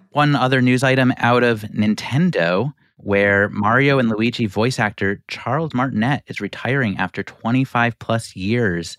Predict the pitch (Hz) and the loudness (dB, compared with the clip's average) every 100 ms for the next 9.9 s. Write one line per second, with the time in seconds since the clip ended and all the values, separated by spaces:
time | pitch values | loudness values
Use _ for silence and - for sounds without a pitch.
0 | _ - 95 - 90 - 95 101 82 - | _ -6 -6 -4 -8 -4 -2 -2 -4 -10
1 | - - 101 92 82 - - 98 90 - | -14 -2 0 0 -2 -12 -8 -4 -2 -2
2 | - 92 87 - 107 107 - 82 82 - | -2 -2 -2 -2 -2 -2 -2 -4 -4 -8
3 | _ _ - 110 104 104 - 127 117 101 | _ _ -6 -4 -2 -4 -2 0 0 -2
4 | - 113 113 101 95 - - 90 95 123 | -2 -2 0 -2 -4 -10 -10 -2 0 0
5 | 135 127 101 90 95 127 - 82 82 90 | 0 0 -2 -2 -2 -2 -4 -4 -2 -2
6 | - _ - 92 87 107 104 98 - 110 | -8 _ -6 -4 -2 0 0 0 0 0
7 | 104 98 98 98 92 - - 113 113 107 | 0 0 2 0 -2 -6 -2 0 0 0
8 | 104 - - 120 - - 135 135 104 98 | -2 -6 -8 -8 -10 -12 -8 -6 -4 -2
9 | 110 117 107 - 95 110 85 76 - | -2 -2 -4 -4 -2 -2 -4 -8 -14